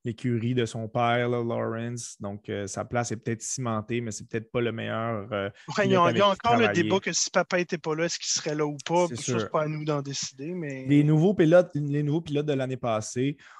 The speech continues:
Speaker 1: on avait, euh, on avait Tsunoda chez AlphaTauri, qui est un pilote, euh, très rapide, a eu trente-deux points. C'est un, il est un petit peu trop téméraire, hein. On a eu une, une bonne, euh,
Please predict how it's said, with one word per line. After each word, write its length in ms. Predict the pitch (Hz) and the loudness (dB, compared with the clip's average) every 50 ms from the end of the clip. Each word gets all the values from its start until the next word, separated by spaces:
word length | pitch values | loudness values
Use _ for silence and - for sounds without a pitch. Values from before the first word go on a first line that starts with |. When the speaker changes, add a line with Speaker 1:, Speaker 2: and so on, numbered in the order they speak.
| - _ - | -20 _ -8
Speaker 1:
on 100 | 120 117 | -4 -2
avait, 540 | 117 113 110 107 104 120 117 117 113 110 107 107 | 0 0 0 0 0 0 2 2 2 2 2 0
euh, 60 | 107 107 - - _ _ - | -2 -4 -6 -12 _ _ -14
on 100 | - 113 | -10 -8
avait 200 | 107 107 113 113 | -6 -6 -6 -6
Tsunoda 600 | 113 - - 131 127 123 120 113 107 120 117 127 127 | -6 -6 -6 -4 -2 -2 -2 0 0 2 2 2 0
chez 200 | - - 123 110 | 0 0 2 2
AlphaTauri, 720 | 104 104 101 - 113 113 - 120 113 107 101 117 127 131 - - - _ | 2 0 -2 -4 -6 -6 -6 -6 -6 -4 -4 -4 -4 -4 -8 -14 -20 _
qui 80 | - - | -10 -6
est 60 | 131 | -4
un 80 | 123 | -4
pilote, 460 | 120 113 127 131 147 160 160 160 - 147 | -2 0 4 6 6 6 6 4 2 2
euh, 180 | 131 120 117 | 2 2 2
très 300 | - - - - 151 190 | 0 -4 -2 2 2 2
rapide, 520 | 196 202 180 147 - - 147 156 180 175 180 - _ | 4 2 0 2 2 2 2 2 2 0 -4 -12 _
a 160 | - 110 113 120 | -8 -6 -4 -2
eu 200 | 127 151 156 _ _ _ _ _ _ _ _ _ _ _ _ _ - _ | -4 -4 -6 _ _ _ _ _ _ _ _ _ _ _ _ _ -20 _
trente-deux 480 | - - 160 170 190 202 196 196 190 170 | -10 -4 -2 -2 0 0 2 2 2 2
points. 420 | - - 143 143 135 131 131 143 | 2 -2 -4 -2 -2 0 -2 -2
C'est 180 | 160 - - 139 | -4 -4 -4 -4
un, 120 | 127 113 - - - - _ - | -4 -4 -8 -12 -20 -16 _ -4
il 100 | 131 139 | 0 0
est 160 | 143 143 - | 0 0 0
un 80 | 151 | -2
petit 140 | 151 143 - | -4 -4 -6
peu 140 | - - 165 | -4 -4 -4
trop 240 | - - 160 165 156 | -2 0 0 0 2
téméraire, 800 | - 160 147 139 135 127 120 127 123 120 113 107 104 104 104 107 | 0 0 0 2 0 2 2 2 2 2 2 2 0 -2 -4 -4
hein. 180 | 113 120 127 | -6 -6 -6
On 180 | 127 120 117 117 | -6 -6 -6 -4
a 200 | 117 113 117 110 | -4 -2 -2 -2
eu 180 | 117 123 123 127 | -2 -2 -2 -4
une, 240 | 123 120 117 113 107 110 | -4 -6 -6 -8 -8 -8
une 200 | 107 113 113 110 | -8 -8 -6 -4
bonne, 360 | 107 113 131 147 160 160 147 | -2 0 0 0 0 0 -2
euh, 180 | 127 120 113 | -2 -2 -4